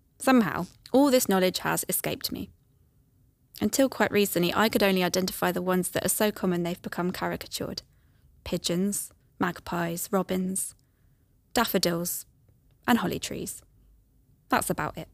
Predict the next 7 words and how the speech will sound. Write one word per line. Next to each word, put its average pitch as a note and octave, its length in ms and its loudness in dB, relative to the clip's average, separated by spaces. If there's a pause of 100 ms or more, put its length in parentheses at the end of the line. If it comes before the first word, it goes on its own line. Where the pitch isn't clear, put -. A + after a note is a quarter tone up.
(1700)
We're A#3+ 140 2
increasingly D4 500 4
aware G3+ 300 2
of F#3+ 80 -2
the - 60 -6
climate F#3 360 -4
crisis, - 580 -8